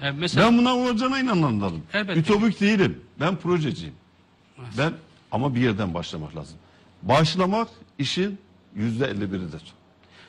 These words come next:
Speaker 1: Burada bir soru soracağım, kritik bir soru soracağım. Daha önce, e, Hilmi Güler'e kadar, daha önceden kastım bu,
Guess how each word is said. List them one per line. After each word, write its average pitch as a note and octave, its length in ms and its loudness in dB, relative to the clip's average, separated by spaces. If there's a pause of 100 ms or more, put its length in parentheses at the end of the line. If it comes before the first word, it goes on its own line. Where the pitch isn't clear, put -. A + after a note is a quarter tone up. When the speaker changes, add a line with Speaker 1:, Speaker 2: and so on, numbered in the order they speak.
(180)
Speaker 1:
Burada G3 360 -4
bir E3 60 -6
soru E3 200 -8
soracağım, A#2 340 -6
kritik B2 300 -8
bir A#2 40 -18
soru C#3 180 -8
soracağım. A2+ 420 -6
Daha E3+ 220 2
önce, D3 260 -2 (100)
e, A#2+ 240 -6
Hilmi C#3 200 -4
Güler'e C3+ 300 -2
kadar, G2 340 -8 (200)
daha A2 140 0
önceden G#2+ 280 -6
kastım A2+ 440 -6
bu, D3 140 -4